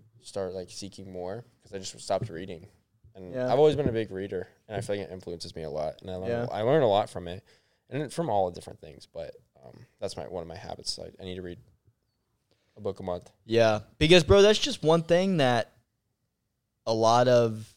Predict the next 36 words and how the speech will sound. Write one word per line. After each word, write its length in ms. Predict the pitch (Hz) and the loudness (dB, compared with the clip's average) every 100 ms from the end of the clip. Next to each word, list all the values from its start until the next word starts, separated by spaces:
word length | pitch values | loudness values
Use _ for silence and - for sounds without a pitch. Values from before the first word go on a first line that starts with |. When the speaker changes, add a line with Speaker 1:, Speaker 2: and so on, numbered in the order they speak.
| _ | _
Speaker 2:
younger 380 | 117 120 127 127 | -4 -2 0 0
adults 380 | 107 110 123 | 2 2 4
ask, 380 | 123 123 123 - | 4 4 2 -2
especially, 640 | 117 - 113 - 131 135 127 | -4 -2 -2 0 0 2 4
is, 420 | 110 110 - - _ _ _ _ _ _ _ _ - - - | 2 0 -2 -4 _ _ _ _ _ _ _ _ -18 -8 4
"I 140 | 135 | 6
wanna 300 | 131 160 185 | 6 4 4
do 320 | 175 170 143 - | 4 4 4 0
X, 320 | - 143 - - | 0 0 -2 2
Y, 300 | 139 131 120 | 6 6 4
Z 560 | 107 113 120 135 147 _ - | -2 -4 -2 -4 -6 _ -2
in 500 | 120 113 110 104 - | 0 2 0 -2 -4
X, 280 | 110 104 - | -4 -4 -2
Y, 220 | 113 101 | 0 0
Z 200 | 101 104 | -2 -8
time." 360 | - 101 95 95 | -10 -8 -8 -8
It's 140 | - | -4
like, 180 | 120 - _ _ - | -4 -4 _ _ -4
why 180 | 131 277 | 0 0
do 60 | |
you, 100 | 285 - _ _ _ | -2 -8 _ _ _
that 300 | 143 226 - | 2 2 2
timestamp, 880 | - 139 147 185 180 - 202 233 220 - _ _ _ _ _ _ | -4 0 2 2 0 0 2 0 -2 -12 _ _ _ _ _ _
that's 380 | 123 143 180 - | 2 4 2 -2
the 120 | - | -6
crutch. 680 | - 120 - - - - - _ _ _ _ - | 0 0 0 -2 -4 -4 -10 _ _ _ _ -10
Speaker 1:
Yeah. 280 | 107 98 110 | -6 -6 -4
Speaker 2:
Because 440 | 135 123 139 135 127 | -4 4 6 6 2
if 180 | 131 139 | -2 0
you 60 | |
don't 240 | 131 156 160 | 2 2 0
complete 360 | 160 170 170 | -2 -2 2
it 40 | 170 | 2
in 120 | 135 | 2
that 180 | 139 - | -2 -4
timestamp, 600 | 139 156 160 - 196 | -6 -6 -6 -6 -6